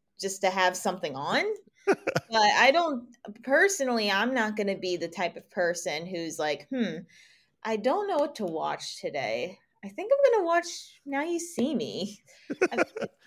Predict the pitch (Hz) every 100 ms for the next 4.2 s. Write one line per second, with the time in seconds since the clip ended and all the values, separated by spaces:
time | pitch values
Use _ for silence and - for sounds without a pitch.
0 | - - 277 - - - 311 339 - -
1 | 330 349 453 539 403 294 269 302 440 349
2 | 262 247 202 240 262 - 202 196 185 339
3 | 381 339 226 214 202 196 196 - - 233
4 | 233 214